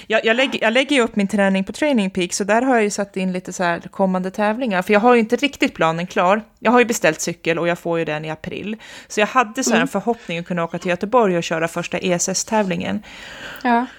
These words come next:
Speaker 1: Och det är slutet av april och det är typ fyra veckor. Som var, ha,
Speaker 2: Mm.
Speaker 1: nej, fyra veckor kan det inte vara.
Speaker 2: Nej, åtta.
Speaker 1: Nej, men. Åtta veckor, precis.
Speaker 2: Åtta
Speaker 1: Åtta
Speaker 2: veckor
Speaker 1: veckor. Men det,
Speaker 2: borde det vara.
Speaker 1: åtta veckor, ja. Men det är
Speaker 2: Mm.
Speaker 1: ändå liksom, ja.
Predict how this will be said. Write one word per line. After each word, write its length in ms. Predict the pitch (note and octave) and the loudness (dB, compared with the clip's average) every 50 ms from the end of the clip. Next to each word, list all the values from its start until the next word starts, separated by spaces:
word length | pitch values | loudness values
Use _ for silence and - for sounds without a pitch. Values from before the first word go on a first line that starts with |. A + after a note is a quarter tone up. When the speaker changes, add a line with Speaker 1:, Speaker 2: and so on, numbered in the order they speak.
| - - _ _ _ _ _ _ _ - | -20 -20 _ _ _ _ _ _ _ 0
Speaker 1:
Och 140 | - B3+ G#3+ | 0 2 4
det 80 | G3+ F#3+ | 4 4
är 40 | G#3+ | 4
slutet 340 | A3 - G#3+ F3+ - F3+ - | 4 2 0 -2 -2 -2 -4
av 60 | F3+ | -4
april 320 | F3 - - B3 F#3 F3 F#3+ | -4 -2 -2 0 0 0 0
och 60 | F#3+ | 2
det 80 | A3 | 0
är 40 | A#3 | 0
typ 220 | A3 - E3+ - - | 0 0 -6 -6 -4
fyra 480 | - F3 D#3+ D#3 D#3 D#3 D#3 D#3 D#3 | -4 -4 -2 -2 -2 -2 -2 -2 -2
veckor. 420 | D#3 D3+ - - - E3 C3 F3+ F#3+ F3+ - - - - - - - - - | -2 -4 -8 -2 0 0 0 2 0 -2 -2 -4 -6 -8 -10 -12 -14 -18 -14
Som 180 | - - G#3+ F#3 | -8 -4 -2 0
var, 120 | E3+ E3 D#3 - - - | 0 0 -2 -4 -8 -4
ha, 140 | B3+ A#3+ G#3+ | -4 -2 0
Speaker 2:
Mm. 200 | C4+ B3+ A#3+ A#3+ | 0 0 2 4
Speaker 1:
nej, 260 | A#3 A3 G3 F3 F3 | 4 4 4 4 2
fyra 220 | - - F3+ F3 | 0 0 2 2
veckor 200 | E3 D3+ D#3 - | 2 0 -4 -6
kan 160 | D#3 - D#3 - | -14 -14 -12 -12
det 60 | - | -14
inte 140 | - - D#3+ | -14 -12 -12
vara. 180 | D#3+ E3+ F3 - _ _ _ _ _ _ - | -12 -12 -14 -16 _ _ _ _ _ _ -4
Speaker 2:
Nej, 120 | B3 A#3 - - | -4 -4 -2 -4
åtta. 340 | - A#3+ A#3+ - - A#3+ A#3 - | -6 -6 -6 -4 -6 -6 -6 -6
Speaker 1:
Nej, 80 | - - | -8 -6
men. 140 | - - - - - _ _ _ _ _ _ _ _ _ _ _ _ _ _ _ _ _ _ - | -6 -6 -6 -8 -20 _ _ _ _ _ _ _ _ _ _ _ _ _ _ _ _ _ _ -6
Åtta 380 | - G#3 - - - B3+ A3+ | -6 -6 -6 -4 -2 0 0
veckor, 340 | F3 D#3 D3+ - - C#3+ C#3 | 0 0 -4 -4 -6 -6 -6
precis. 520 | C#3 - - G3 F#3+ - G#3 D#3 - - - | -6 -8 -8 -6 -6 -4 -4 -4 -2 0 0
Speaker 2:
Åtta 140 | B3+ A#3 - | 0 0 0
Speaker 1:
Åtta 120 | - C4 B3 | 0 0 2
Speaker 2:
veckor 140 | B3 G#3+ | 4 2
Speaker 1:
veckor. 280 | E3 C#3+ - - - - - - | 2 2 0 0 -2 -2 0 2
Men 140 | G3+ G3+ | 2 2
det, 80 | F3+ F#3+ | 2 2
Speaker 2:
borde 140 | A#3+ A3 A3+ | -2 -2 -2
det 60 | - | -2
vara. 180 | A#3+ G#3+ A#3+ - - - | -4 -4 -6 -6 -6 -6
Speaker 1:
åtta 260 | G3+ F#3 - - G#3 | -6 -4 2 2 4
veckor, 320 | F3 D#3+ D#3+ - - - - | 4 2 0 0 -2 0 2
ja. 280 | - F#3+ D#3+ D3+ D#3 - - - - - | 2 4 4 4 2 0 -8 -20 -12 -4
Men 120 | - F#3+ F3 | -2 0 2
det 60 | F#3 F3+ F3+ | 4 4 6
är 40 | |
Speaker 2:
Mm. 80 | F3+ F3 | 4 4
Speaker 1:
ändå 220 | E3 D#3 D#3+ D#3 | 2 2 0 -2
liksom, 380 | D#3+ E3 D#3+ - - E3+ D#3+ - - | -2 -4 -4 -6 -6 -6 -6 -4 0
ja. 300 | F#3+ F3+ D#3 D#3+ F3+ | 2 2 2 0 -2